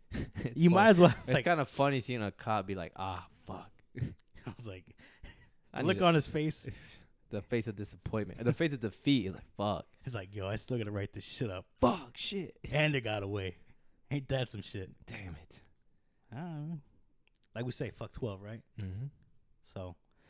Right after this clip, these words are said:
Speaker 2: there was that. Nothing else really important happened this week. Yeah, nothing important. A lot of work. Been busy.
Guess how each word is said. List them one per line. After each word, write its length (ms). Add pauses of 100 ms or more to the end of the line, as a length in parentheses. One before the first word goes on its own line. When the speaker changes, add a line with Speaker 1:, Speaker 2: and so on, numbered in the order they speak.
(340)
Speaker 2:
there 80
was 160
that. 320 (480)
Nothing 320
else 240
really 320 (360)
important 680
happened 480
this 220
week. 240 (1600)
Yeah, 80 (260)
nothing 280
important. 340 (460)
A 20
lot 160
of 60
work. 320 (1200)
Been 140
busy. 400